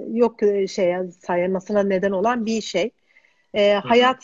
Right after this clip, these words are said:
Speaker 1: yani mükemmel mümkün değil. Japonların bir tane felsefesi var, Kintsugi diye. E, bu, e, Japonlar kırılan vazoları alıyorlar, atmıyorlar kırılan vazoları. Onları altın suyuyla ve yapıştırıcıyla yapıştırıp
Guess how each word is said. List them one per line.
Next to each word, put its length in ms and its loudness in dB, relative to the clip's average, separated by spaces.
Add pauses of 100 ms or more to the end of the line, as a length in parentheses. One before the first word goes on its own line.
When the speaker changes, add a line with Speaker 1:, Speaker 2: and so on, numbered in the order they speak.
(100)
Speaker 1:
yani 320 -8
mükemmel 500 2
mümkün 340 0
değil. 100 2
Japonların 600 0
bir 40 -4
tane 280 -4
felsefesi 640 -4
var, 260 -2 (120)
Kintsugi 600 -6
diye. 300 -4 (540)
E, 400 0
bu, 480 2
e, 160 2
Japonlar 600 0
kırılan 540 0
vazoları 560 2
alıyorlar, 720 -2
atmıyorlar 600 -4
kırılan 360 -10
vazoları. 340 -14
Onları 340 0
altın 380 2
suyuyla 540 -8
ve 60 -2
yapıştırıcıyla 720 -6
yapıştırıp 600 -2